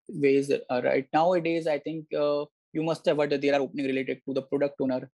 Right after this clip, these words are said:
related to the analyst, related to the, uh, related to the subject matter expert. So these are all in some way, some other way related to the business analyst, right? So, uh, whenever, uh,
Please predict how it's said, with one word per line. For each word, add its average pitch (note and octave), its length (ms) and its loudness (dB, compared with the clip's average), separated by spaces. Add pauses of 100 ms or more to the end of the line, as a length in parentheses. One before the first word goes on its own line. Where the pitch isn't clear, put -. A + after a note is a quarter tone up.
related C#3 380 0
to C#3 60 -4
the C3+ 220 -2
analyst, C#3 600 -2 (220)
related C3+ 340 2
to C#3 100 4
the, C#3 280 4
uh, C#3 160 6
related C#3 360 2
to C#3 80 -2
the C#3 100 0
subject C#3+ 480 0
matter C3+ 320 0
expert. C#3 460 -4
So E3+ 200 -4
these G3 280 6
are F3 100 10
all E3 240 6
in E3 180 -2
some C#3+ 200 2 (160)
way, C3+ 260 -2
some C#3+ 300 0
other C3+ 180 2
way C3+ 220 2
related C3 340 -2
to C3 80 -2
the C3 100 0
business - 440 -10
analyst, - 500 -12
right? - 200 4 (440)
So, F#3 500 4 (480)
uh, D3+ 280 8
whenever, F#3+ 600 2 (120)
uh, D3+ 220 2